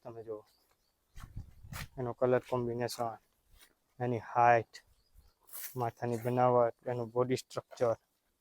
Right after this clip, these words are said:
અને અહીંની ગાયું, આ સાઈડની ગાયું પણ ચેક કરો. તો મિત્રો, બધા સાઈડમાં ગાયું તો બહુ સારી છે. સાથે સાથે આ ધણકૂટ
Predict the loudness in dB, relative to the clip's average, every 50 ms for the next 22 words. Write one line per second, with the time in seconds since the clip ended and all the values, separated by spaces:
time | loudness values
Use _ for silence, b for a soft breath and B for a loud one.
0 | _ _ _ _ _ _ _ _ _ _ _ _ _ -8 -6 -4 0 0 0 0
1 | 0 0 0 2 4 4 4 4 4 4 4 6 6 6 6 4 0 -8 -8 -10
2 | -8 -6 -4 -4 -4 -6 -8 -12 -14 -12 -12 -12 _ _ -8 -8 -8 -8 _ _
3 | _ _ _ _ _ -2 2 4 6 10 10 10 10 10 6 6 10 12 12 12
4 | 12 10 4 4 4 4 4 4 4 4 4 4 2 0 -4 -8 -6 -6 -6 -2
5 | 0 0 0 0 -2 -8 -8 -6 -6 -6 -6 -6 _ -20 -6 0 0 2 2 4
6 | 2 4 6 6 4 4 4 8 10 12 12 12 10 8 4 2 2 2 -2 -4
7 | -4